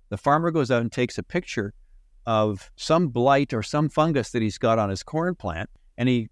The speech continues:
clicks on it and sends it in, and immediately it comes back and says, "You have a problem. Here's what it is, and here's the solution.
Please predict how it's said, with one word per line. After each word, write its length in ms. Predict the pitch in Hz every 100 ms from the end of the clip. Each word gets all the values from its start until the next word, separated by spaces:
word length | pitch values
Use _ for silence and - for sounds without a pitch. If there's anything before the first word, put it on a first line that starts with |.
| -
clicks 280 | 196 208
on 200 | 139 123
it 60 | 135
and 80 | 113
sends 280 | - 160 127
it 120 | 131
in, 320 | 170 131 151 - - - - _
and 220 | 123 120 120 - _ - _ _
immediately 480 | 131 143 190 175 143
it 100 | 131
comes 240 | 143 127
back 300 | - 127 117
and 100 | 113
says, 400 | - 131 117 110 - _ _
"You 180 | 104 170
have 140 | 147
a 60 | 123
problem. 500 | - 135 143 117 80 -
Here's 260 | 139 156
what 140 | 151 143
it 100 | 139
is, 340 | 107 107 120
and 120 | 107
here's 220 | 113 143 120
the 80 |
solution. 520 | 120 120 120 123 -